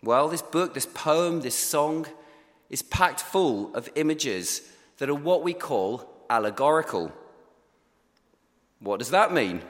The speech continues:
Allegory is this. It's a message that contains a hidden meaning and is a symbol of something else. It's a message that contains a hidden meaning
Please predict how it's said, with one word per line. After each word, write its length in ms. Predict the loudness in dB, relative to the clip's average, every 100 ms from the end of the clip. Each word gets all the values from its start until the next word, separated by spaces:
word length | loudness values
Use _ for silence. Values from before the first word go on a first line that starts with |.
| -20 -20 _ _ _ _ _ 0
Allegory 480 | 4 4 4 2 2
is 140 | 2 0
this. 280 | -2 -2
It's 160 | -4 -2
a 60 | 0
message 560 | 2 2 2 -2 -2
that 120 | -4
contains 600 | -4 -2 0 2 2 2
a 80 | -2
hidden 420 | -4 -6 -4 -2
meaning 560 | 0 2 2 0 -4 -6 -16 -20 -20 _ -6
and 160 | -4
is 100 | -4
a 80 | -4
symbol 580 | -2 -2 -2 -2 -6 -8
of 80 | -8
something 440 | -6 -6 -6 -4
else. 520 | -2 -4 -4 -6 -8 -12 _ _ _ -14
It's 160 | -6
a 20 |
message 560 | -2 2 0 0 -2 -4
that 160 | -6 -8
contains 720 | -8 -4 -2 -2 -4 -8 -10 -16 _
a 80 | -12
hidden 320 | -8 -6 -2
meaning 520 | -2 0 0 -2 -4